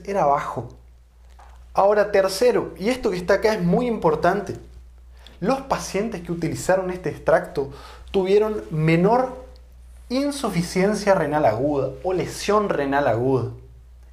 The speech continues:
Esto es muy importante. ¿Por qué? Porque los pacientes que tienen covid diecinueve y que evolucionan a falla renal, necesidad de diálisis o cualquier tipo de daño renal, no hace falta estar en diálisis, se mueren más.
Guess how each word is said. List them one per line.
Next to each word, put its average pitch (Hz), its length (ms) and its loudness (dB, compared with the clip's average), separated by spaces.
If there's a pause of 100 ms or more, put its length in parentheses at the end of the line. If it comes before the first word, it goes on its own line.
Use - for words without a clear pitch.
(120)
Esto 240 260 -8
es 175 180 -12
muy 220 360 0
importante. 139 600 -2
¿Por 156 220 -2
qué? 180 200 -2 (440)
Porque 320 280 0
los 240 140 0
pacientes 202 580 0
que 160 100 -4
tienen 170 400 -2
covid 175 260 2
diecinueve 127 720 -4 (300)
y 190 100 -4
que 196 180 2
evolucionan 170 920 0 (100)
a - 100 -4
falla 196 480 2
renal, 127 560 0 (320)
necesidad 143 440 -4
de 113 120 -8
diálisis 123 640 0 (220)
o 247 180 0
cualquier 190 520 0
tipo 247 280 0
de 139 80 4
daño 175 280 2
renal, 151 360 0
no 170 60 2
hace 202 160 -2
falta 190 260 2
estar 175 240 0
en 120 160 -2
diálisis, 131 520 0 (260)
se - 180 -6
mueren 190 460 2
más. - 420 -4